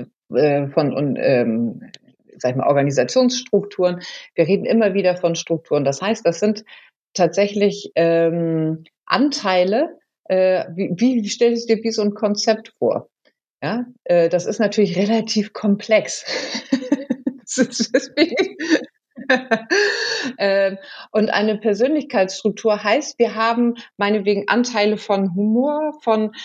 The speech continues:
äh, Kreativität, äh, von, ähm, nach außen gerichteten, ähm, äh, Wesen. Wir haben das nach, das Kontemplative da drin, wir haben das nach innen gerichtete, wir haben die Zurückgezogenheit und nimm diese ganzen Faktoren, die eine menschliche Persönlichkeit ausmachen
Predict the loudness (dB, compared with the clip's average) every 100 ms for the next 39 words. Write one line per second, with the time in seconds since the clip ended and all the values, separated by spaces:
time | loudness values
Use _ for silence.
0 | -16 -2 0 2 0 0 0 0 0 0
1 | 2 0 -2 -2 0 -2 -4 0 0 0
2 | 0 0 2 -2 -2 0 0 2 2 0
3 | -2 -2 0 -2 0 0 0 0 0 2
4 | 0 0 -4 -2 -2 0 -2 -4 0 2
5 | 4 2 2 0 -2 -4 -6 -4 -4 -4
6 | -4 0 2 4 2 -2 -2 -2 0 2
7 | 0 0 -2 -2 -4 -4 -4 -6 -6 -2
8 | -2 -2 -2 -2 -2 -2 -2 0 0 0
9 | 0 0 2 2 2 0 -2 -4 -4 -2
10 | 0 2 0 0 0 0 -2 0 -2 -2
11 | -2 -4 -2 -2 -2 -6 -4 -2 -2 -2
12 | -4 0 2 2 2 0 0 0 -2 -4
13 | -4 -4 0 2 2 0 0 -2 -2 0
14 | 2 2 0 0 -2 0 0 0 -6 -6
15 | 0 0 0 -4 -4 -6